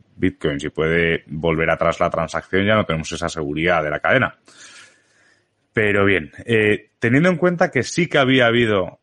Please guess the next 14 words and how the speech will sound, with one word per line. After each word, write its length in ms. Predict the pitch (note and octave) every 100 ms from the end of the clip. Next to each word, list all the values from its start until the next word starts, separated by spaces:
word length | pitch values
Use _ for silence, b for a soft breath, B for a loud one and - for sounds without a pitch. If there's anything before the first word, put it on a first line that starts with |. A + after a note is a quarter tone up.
| _ _ _ -
eh, 380 | G2+ G2+ G2
algunos, 1000 | F2+ F2+ F2 G2+ B2+ C3+ - - - - -
eh, 840 | G2 F#2+ F#2 F2+ F2+ F2 F2 F2 -
casos, 400 | A#2+ - F#2+ F2+
¿no? 180 | A#2+ G#2+
Con 200 | F2+ F2
el, 180 | E2+
con 140 | E2 E2+
el 100 | E2+
tema 240 | F#2+ G#2
del 300 | G#2+ G#2 F#2+
replace 360 | F2+ F2 G#2 F#2+
by 180 | F#2+ F2
fee, 360 | A2+ G#2+ -